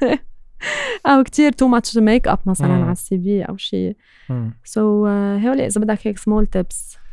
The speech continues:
Speaker 2: طيب، من خبرتك ب recruitment، اليوم أنا as a job seeker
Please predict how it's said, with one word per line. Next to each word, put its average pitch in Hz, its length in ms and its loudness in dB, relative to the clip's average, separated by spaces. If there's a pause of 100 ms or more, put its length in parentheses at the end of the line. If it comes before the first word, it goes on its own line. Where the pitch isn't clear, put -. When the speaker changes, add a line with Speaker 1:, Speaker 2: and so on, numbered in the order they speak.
(140)
Speaker 2:
طيب، 120 280 0
من 175 160 2
خبرتك 220 380 2
ب 170 180 2
recruitment، 180 540 0
اليوم 165 300 2
أنا 160 380 2
as 135 40 -2
a 135 80 -2
job 151 240 0
seeker 180 580 -2